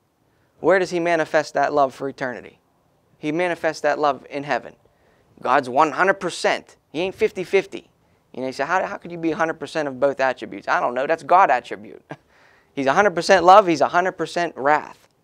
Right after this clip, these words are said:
Hundred percent wrath. He's balanced. Nowadays, people got an unbalanced view of God. "Ah, he's fifty percent this, he's twenty-five percent that."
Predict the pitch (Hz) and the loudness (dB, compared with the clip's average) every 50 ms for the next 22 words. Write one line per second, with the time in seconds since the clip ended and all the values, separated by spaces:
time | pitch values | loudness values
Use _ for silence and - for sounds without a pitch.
0 | _ _ _ _ _ _ _ - - 190 202 202 190 196 _ - 151 - - - | _ _ _ _ _ _ _ -10 -8 -8 -8 -8 -12 -14 _ -12 -12 -10 -8 -8
1 | 165 - - - 127 139 151 139 - - - _ _ _ _ _ _ _ _ _ | -10 -10 -8 -8 -6 -4 -4 -4 -6 -10 -18 _ _ _ _ _ _ _ _ _
2 | _ _ - 127 113 120 151 156 165 156 131 98 - - - - _ _ _ _ | _ _ -10 -10 0 6 8 10 10 8 6 2 -4 -12 -18 -20 _ _ _ _
3 | _ _ _ _ _ _ _ - 131 139 143 139 143 147 143 127 - 160 143 139 | _ _ _ _ _ _ _ -2 0 2 2 2 2 0 0 0 -4 -4 -2 2
4 | 143 143 135 131 143 143 131 143 151 151 151 151 143 - 143 151 165 156 127 113 | 2 4 4 2 2 0 2 4 4 4 4 2 -2 -6 -6 -2 -2 -2 -2 -2
5 | 110 107 107 107 135 139 139 143 135 - - 143 135 - 131 123 - _ _ _ | -4 -6 -4 -4 -4 -4 -4 -4 -6 -6 -6 -6 -6 -6 -10 -12 -14 _ _ _
6 | - - - - - 131 123 - 123 127 123 123 - - 131 131 123 - - 123 | -20 -20 -14 -8 -8 -8 -6 -4 -6 -6 -6 -8 -12 -12 -10 -10 -8 -4 -6 -6
7 | - - - 131 120 113 - 117 120 - | -6 -6 -12 -14 -12 -8 -8 -8 -8 -8